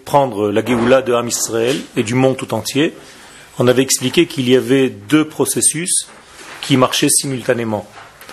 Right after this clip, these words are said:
Un processus qui était extérieur, où on voit qu'en réalité, ce sont les hommes qui doivent faire l'effort de venir, de monter vers Dieu. Et ça, c'est Tishrei, Tav, Shin, Resh, comme les lettres de Tishrei,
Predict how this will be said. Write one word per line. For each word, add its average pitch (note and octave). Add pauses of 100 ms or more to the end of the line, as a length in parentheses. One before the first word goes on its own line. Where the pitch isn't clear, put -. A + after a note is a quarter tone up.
(680)
Un C#3+
processus C#3+
qui -
était B2
extérieur, B2 (1700)
où C3+
on C3
voit C3
qu'en B2+
réalité, B2+ (160)
ce -
sont B2
les A#2
hommes C3+
qui A2+
doivent A#2
faire A#2+ (280)
l'effort B2
de A#2
venir, A2+ (320)
de A#2
monter B2+
vers A2+
Dieu. G#2+ (100)
Et -
ça, C#3
c'est B2 (300)
Tishrei, B2+ (140)
Tav, C3+
Shin, B2
Resh, D3
comme B2+
les C3
lettres C3
de A#2
Tishrei, A#2+